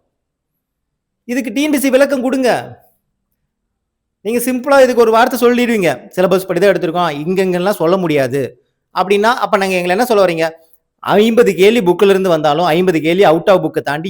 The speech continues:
எங்க இருந்து வேணா நாங்க கேட்போம். அது லக் பேஸ் பண்ணி தான் போகும். அப்ப அந்த லக் பேஸ் பண்ணி இப்ப ஐம்பதுக்கு ஐம்பது எல்லாரும் எடுத்துட்டாங்கப்பா. நீங்க சொல்றீங்க, ஓகே, நூறு கேள்வி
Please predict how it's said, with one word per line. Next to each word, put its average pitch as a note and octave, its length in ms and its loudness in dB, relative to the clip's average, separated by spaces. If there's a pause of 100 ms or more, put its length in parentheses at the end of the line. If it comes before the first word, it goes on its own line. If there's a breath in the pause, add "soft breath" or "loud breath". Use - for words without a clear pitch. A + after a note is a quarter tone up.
எங்க F#3+ 180 -4
இருந்து G3+ 180 4
வேணா F#3+ 180 2
நாங்க E3+ 240 0
கேட்போம். G#3 340 2 (340 soft breath)
அது G#3+ 200 2
லக் F#3+ 260 2
பேஸ் A3 200 6
பண்ணி G#3+ 180 0
தான் F3+ 180 0
போகும். A#3+ 340 4 (640)
அப்ப G3 200 0
அந்த G#3+ 160 2
லக் A3 260 4
பேஸ் B3 200 4
பண்ணி C4+ 180 4
இப்ப G#3+ 180 2
ஐம்பதுக்கு A#3+ 360 4
ஐம்பது C4 240 4
எல்லாரும் A3 220 6
எடுத்துட்டாங்கப்பா. F3 500 2 (220)
நீங்க C#3+ 280 -4
சொல்றீங்க, D#3+ 380 -4
ஓகே, D3+ 240 -4
நூறு F3+ 260 4
கேள்வி F3+ 180 2